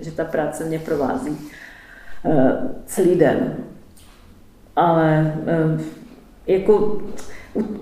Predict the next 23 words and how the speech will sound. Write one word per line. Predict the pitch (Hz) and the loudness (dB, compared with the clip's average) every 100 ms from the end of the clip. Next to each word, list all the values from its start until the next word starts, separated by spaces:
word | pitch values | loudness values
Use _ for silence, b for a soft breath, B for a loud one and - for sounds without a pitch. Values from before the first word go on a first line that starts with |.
| - - - | -14 -20 -2
pamatuju | 233 262 262 | 2 4 6
si | 247 247 | 4 4
na | 185 | 6
období, | 185 185 185 208 | 4 4 4 4
kdy | 208 - | 0 0
jsem | - 220 | 0 0
pracovala | 196 220 214 214 | 2 2 4 4
z | 175 | 4
domu, | 165 160 143 | 4 6 4
když | 147 151 | 2 -2
jsme, | - 175 170 165 | 0 2 2 2
když | - | 0
jsme | - | 0
měli | 196 196 | 0 0
páté | 175 160 156 190 185 | 0 2 2 2 2
dítě | 165 156 170 170 - - - | 2 4 4 4 0 -8 -8
a | 170 170 151 - - - - - | 0 2 2 0 -8 -14 -18 -6
byla | 180 175 170 | 0 4 4
jsem | 170 202 180 - - | 2 2 2 0 0
doma, | 151 147 143 147 - - | 0 2 2 0 -4 -8
už | - - | -10 0
mi | 180 | 2
začal | 170 185 170 170 | 2 2 2 0